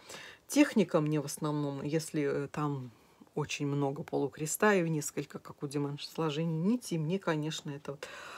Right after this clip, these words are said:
не особо нравится. Мне как-то это уже нервировать начинает, и процесс может затянуться у меня. И, э, как бы, э, желание его иной раз пропадает вышивать. Вот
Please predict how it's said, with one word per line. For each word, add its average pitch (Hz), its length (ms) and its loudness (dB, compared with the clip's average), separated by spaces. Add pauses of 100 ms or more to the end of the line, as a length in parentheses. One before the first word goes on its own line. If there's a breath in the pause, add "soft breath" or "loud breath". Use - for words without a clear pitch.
(300 loud breath)
не 175 100 6
особо 175 400 8
нравится. 143 720 -2
Мне 151 320 -6
как-то 160 340 -4
это 147 200 0
уже 143 240 2
нервировать 135 640 0
начинает, 175 720 0
и 151 200 -2 (120)
процесс - 460 -6
может 135 300 -8
затянуться 196 760 -2
у 208 100 4
меня. 202 400 2 (1300)
И, 156 300 4 (260)
э, 135 60 -6
как 156 160 -4
бы, 143 200 -6 (800 loud breath)
э, 127 420 -2 (240)
желание 165 420 4
его 233 160 6
иной 214 280 8
раз 202 160 4
пропадает 196 600 4
вышивать. 180 580 0
Вот 156 120 -10